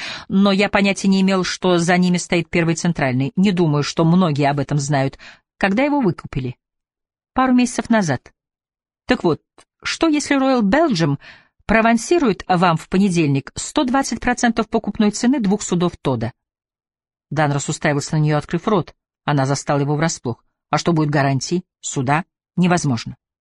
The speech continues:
На это не пойдет ни один банк. Сто процентов для Тода, а двадцать процентов для покрытия всех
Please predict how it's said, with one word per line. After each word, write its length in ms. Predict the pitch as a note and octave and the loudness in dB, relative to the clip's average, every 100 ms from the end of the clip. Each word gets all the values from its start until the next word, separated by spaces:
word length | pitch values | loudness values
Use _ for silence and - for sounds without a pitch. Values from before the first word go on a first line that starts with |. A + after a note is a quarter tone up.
| _ _ _ | _ _ _
На 160 | D#3+ D#3 | 0 2
это 100 | E3+ | 2
не 100 | F3 | 2
пойдет 300 | F3+ G3 G#3+ | 0 0 0
ни 60 | |
один 240 | G#3+ B3 A#3+ | 2 2 2
банк. 320 | F3 A#2+ - - - - | 2 -2 -12 -18 -20 -14
Сто 280 | - - | -4 -2
процентов 580 | B3 A#3 A#3 A#3+ A3+ A3 | 0 0 0 0 2 0
для 200 | F#3+ A3 | 2 0
Тода, 440 | - E3+ C3 B2+ B2+ _ _ _ _ | 0 -2 0 -2 -4 _ _ _ _
а 140 | - F3+ | 0 2
двадцать 420 | F3 A#3+ D#4 F#3+ | 2 0 0 -4
процентов 560 | - D#3 - C#3 - D3 | -2 -2 -2 -2 -2 -2
для 160 | D#3+ F#3+ | 0 0
покрытия 460 | - A3 D4 - | 0 -2 -2 -2
всех 240 | B3+ - | -4 -4